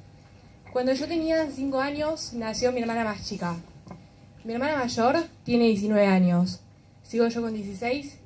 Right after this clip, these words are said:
y la China con once. La China es el apodo de mi hermana más chica,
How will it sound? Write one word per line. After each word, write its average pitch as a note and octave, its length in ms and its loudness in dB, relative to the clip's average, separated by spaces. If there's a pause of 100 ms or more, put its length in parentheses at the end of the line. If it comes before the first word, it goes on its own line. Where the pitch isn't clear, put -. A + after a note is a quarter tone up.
(120)
y G#3+ 100 -10
la G3+ 140 0
China G#3+ 260 2
con F#3 140 4
once. F3 400 0 (880)
La A#3 180 -6
China C#4 260 -2 (260)
es B3 140 -6
el A#3+ 100 2
apodo B3 560 2 (400)
de G#3 120 -8
mi G3+ 80 -6
hermana G#3 800 -2
más A#3+ 280 -4
chica, B3+ 400 0